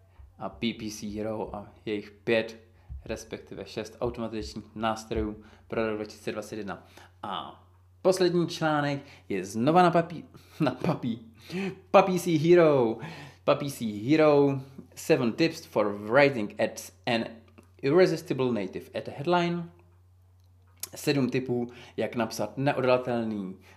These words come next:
nadpis pro vaši nativní reklamu.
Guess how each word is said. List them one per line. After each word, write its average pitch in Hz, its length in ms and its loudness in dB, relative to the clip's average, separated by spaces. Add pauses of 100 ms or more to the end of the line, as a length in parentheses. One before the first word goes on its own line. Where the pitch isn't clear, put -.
nadpis 135 640 0
pro 117 200 -2
vaši 110 320 -4
nativní 147 600 -2
reklamu. 170 540 2